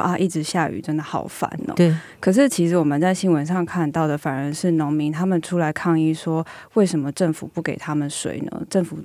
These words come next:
Speaker 1: 不给他们水，他们的作物就只能枯死了。”
Speaker 2: 嗯。
Speaker 1: 那我还蛮好奇这样的落差，就是说为什么明明缺水应该是一个影响所有人的事情，可是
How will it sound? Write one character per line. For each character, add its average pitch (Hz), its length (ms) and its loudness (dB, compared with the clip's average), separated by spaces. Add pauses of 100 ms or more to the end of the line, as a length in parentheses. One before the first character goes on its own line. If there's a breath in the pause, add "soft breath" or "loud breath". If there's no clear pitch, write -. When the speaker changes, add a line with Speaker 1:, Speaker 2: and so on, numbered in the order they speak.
(100)
Speaker 1:
不 185 80 -10
给 180 80 -2
他 170 100 -2
们 185 140 2
水， 165 100 -4
他 165 120 2
们 165 120 4
的 160 60 2
作 180 180 0
物 165 160 0
就 165 140 -2
只 - 200 -10
能 76 180 -8
枯 151 280 -6
死 - 360 -10
了。” 226 100 -2
Speaker 2:
嗯。 208 640 6
Speaker 1:
那 277 120 6
我 180 80 6
还 165 160 4
蛮 175 220 4
好 226 180 4
奇 175 200 0
这 190 100 2
样 180 80 4
的 156 120 2
落 160 280 0
差， 135 460 -10
就 196 100 -2
是 214 100 0
说 240 160 0
为 269 160 6
什 214 140 2
么 156 320 2 (320 loud breath)
明 214 160 6
明 220 160 6
缺 226 280 4
水 147 240 0
应 165 80 2
该 175 160 2
是 185 120 -2
一 170 40 0
个 165 180 2
影 156 200 4
响 160 240 0
所 165 260 0
有 175 80 6
人 139 180 0
的 127 140 -2
事 - 260 -2
情， - 220 -4
可 175 120 0
是 208 220 6